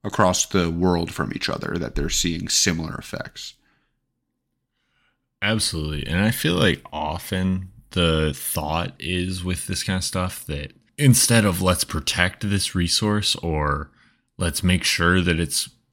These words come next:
Speaker 2: at, we're using it at a renewable rate so that it can replenish itself," or, uh, you know, take for what, or re-, you know what I'm saying.
Speaker 1: Right.
Speaker 2: <laughs>
Speaker 1: Yeah, I know. And
Speaker 2: Um,
Speaker 1: especially, yeah, especially if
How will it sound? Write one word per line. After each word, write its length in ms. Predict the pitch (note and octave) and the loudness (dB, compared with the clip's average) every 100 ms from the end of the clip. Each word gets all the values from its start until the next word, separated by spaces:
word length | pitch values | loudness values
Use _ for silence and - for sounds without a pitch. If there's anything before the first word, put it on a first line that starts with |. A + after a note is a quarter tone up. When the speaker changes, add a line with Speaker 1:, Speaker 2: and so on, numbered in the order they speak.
| - | -10
Speaker 2:
at, 200 | E2+ - | -10 -6
we're 160 | G2 F2 | 0 2
using 400 | D2+ D#2+ D#2+ E2 | 2 2 2 2
it 160 | D#2+ D#2 | 0 0
at 180 | D#2 | 0
a 140 | D#2+ D#2 | 0 -2
renewable 720 | D#2+ D#2+ E2 E2+ E2 D#2+ D#2 | 0 0 2 4 2 0 -2
rate 400 | D#2 D2+ C#2 - | -2 -2 -2 -4
so 240 | - D2+ | -8 -6
that 200 | D2 D2+ | -6 -6
it 160 | D2+ C#2 | -6 -6
can 400 | D#2+ C#2+ C#2+ D2 - - | -6 -4 -4 -6 -12 -10
replenish 480 | E2 - C3 B2+ A#2+ | -8 -2 2 2 2
itself," 680 | A2+ - G#2+ G#2+ G#2+ - - - | -2 0 4 4 2 -4 -14 -12
or, 460 | F2+ D#2+ D2 C#2+ - _ _ _ _ - - | -10 -8 -8 -10 -14 _ _ _ _ -20 -18
uh, 200 | - - - _ - | -16 -18 -20 _ 0
you 160 | G#2+ | 2
know, 140 | - C#2 - _ _ | 2 -2 -16 _ _
take 260 | - A2+ - | 2 2 4
for 180 | A2 F#2+ | 2 4
what, 300 | F2 F2 - - - - | 4 0 -2 -8 -10 -4
or 180 | F2 D2 | -4 -2
re-, 320 | F2 F#2 G2+ - - _ _ _ _ _ _ _ _ - | -4 -2 -2 -4 -14 _ _ _ _ _ _ _ _ 0
you 120 | A2 | 2
know 100 | D2+ | 2
what 100 | C#2 | -2
I'm 80 | C#2+ | -6
saying. 260 | D2+ D2 - - - | -8 -10 -16 -14 2
Speaker 1:
Right. 520 | A#2 F#3 D#3+ - F3+ C3+ | 4 6 6 6 4 4
Speaker 2:
<laughs> 0 | C#3+ | 4
Speaker 1:
Yeah, 260 | C#3 A#2+ | 4 4
I 120 | E2+ | 4
know. 220 | A#2+ C#3 G2+ | 6 6 6
And 140 | G2+ | 6
Speaker 2:
Um, 80 | G#2 | 8
Speaker 1:
especially, 480 | C#3 C#3 - A2+ G#2 | 8 4 4 2 4
yeah, 240 | G2+ E2 | 4 2
especially 480 | F2+ A#2+ A2+ G#2+ F#2+ | -2 -2 0 2 2
if 360 | F#2 - - | 2 -2 -10